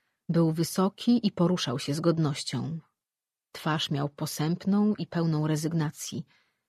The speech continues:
Zatrzymał się kilka kroków przed Ellą i w milczeniu popatrzył jej w oczy. "Mieszkańcy Dramu,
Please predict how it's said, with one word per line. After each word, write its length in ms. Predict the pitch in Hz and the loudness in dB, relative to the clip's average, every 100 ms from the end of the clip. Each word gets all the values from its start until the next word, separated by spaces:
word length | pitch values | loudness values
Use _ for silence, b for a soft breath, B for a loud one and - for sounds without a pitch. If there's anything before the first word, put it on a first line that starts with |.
| _ _ _ _ - | _ _ _ _ 4
Zatrzymał 580 | 185 - - 165 139 | 4 4 2 2 2
się 200 | 139 - | -4 -6
kilka 360 | 147 - 175 156 | -6 -6 -4 -4
kroków 320 | - 160 156 | -4 -6 -6
przed 220 | - 151 - | -6 -6 -2
Ellą 500 | 165 180 196 214 220 | 0 2 4 2 2
i 120 | 175 156 | 0 2
w 60 | |
milczeniu 600 | 175 175 175 185 185 214 | 4 4 2 2 4 4
popatrzył 540 | 214 175 165 160 - 147 | 4 0 -2 -4 -4 -2
jej 160 | 143 | -2
w 80 | 147 | -2
oczy. 440 | - 143 - 113 143 _ _ _ _ _ _ _ _ _ _ _ _ _ - | -4 -4 -6 -6 -6 _ _ _ _ _ _ _ _ _ _ _ _ _ 6
"Mieszkańcy 560 | 190 - 247 254 247 | 6 8 8 8 8
Dramu, 500 | 202 196 160 151 143 | 8 10 8 4 -2